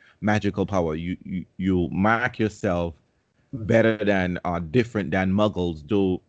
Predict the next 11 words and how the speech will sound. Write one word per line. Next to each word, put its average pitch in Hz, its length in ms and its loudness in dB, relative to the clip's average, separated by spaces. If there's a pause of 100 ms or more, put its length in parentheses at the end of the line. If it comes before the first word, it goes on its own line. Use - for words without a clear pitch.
(500)
I 117 100 4
think 127 260 -2
it's, - 360 -4
it's 117 240 -2
woven 107 540 4 (220)
into 107 1000 2 (220)
the 101 160 -2
whole 95 640 2
ethos 98 500 2
of 90 220 -2 (100)
the 87 400 -2